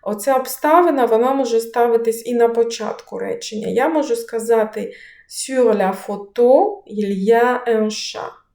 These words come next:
Але кіт буде завжди стояти, ем, після а, тобто на місці додатку.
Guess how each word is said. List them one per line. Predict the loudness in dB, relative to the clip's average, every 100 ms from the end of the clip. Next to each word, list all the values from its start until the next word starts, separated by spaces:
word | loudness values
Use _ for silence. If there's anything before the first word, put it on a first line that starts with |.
| _ _ _ _ _ _ _
Але | 0 2 2 0
кіт | -4 2 2 2
буде | -2 0 2
завжди | 2 0 -2 -6 -6
стояти, | -6 -8 -2 0 0 0 0 -2 -16 -20 _ _
ем, | -8 -4 -4 -8 _
після | -6 -6 -6 -8 -4 -2 -4 -4
а, | -2 2 2 0 -6 -14 _ _ _
тобто | 2 2 2
на | 0 0
місці | 0 -2 -4 -8 -6 -2
додатку. | -2 -2 -8 -8 -14 _ -20